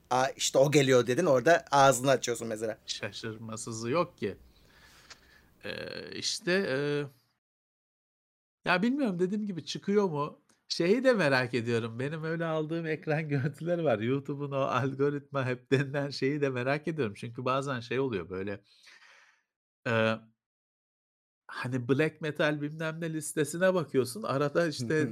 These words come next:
Speaker 1: <laughs>
Speaker 2: Yıldız Tilbe oluyor falan ya da işte Tekno Seyir oluyor.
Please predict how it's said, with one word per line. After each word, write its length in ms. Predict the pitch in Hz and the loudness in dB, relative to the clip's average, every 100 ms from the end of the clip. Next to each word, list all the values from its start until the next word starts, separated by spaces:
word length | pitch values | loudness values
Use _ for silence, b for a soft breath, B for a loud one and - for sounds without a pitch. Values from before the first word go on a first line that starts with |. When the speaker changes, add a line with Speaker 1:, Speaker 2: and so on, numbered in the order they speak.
| - | -4
Speaker 1:
<laughs> 40 | |
Speaker 2:
Yıldız 460 | 139 151 147 151 - | -2 -2 -2 -4 -4
Tilbe 320 | 151 143 165 | -4 2 6
oluyor 460 | 170 160 160 139 | 6 6 8 8
falan 400 | 123 143 131 139 | 6 4 4 2
ya 200 | 151 135 | 2 4
da 100 | 139 | 4
işte 320 | 139 135 143 135 | 2 0 -2 2
Tekno 340 | 139 135 151 | 2 2 -6
Seyir 260 | 135 156 165 | -2 0 2
oluyor. 360 | 147 120 139 | 2 2 0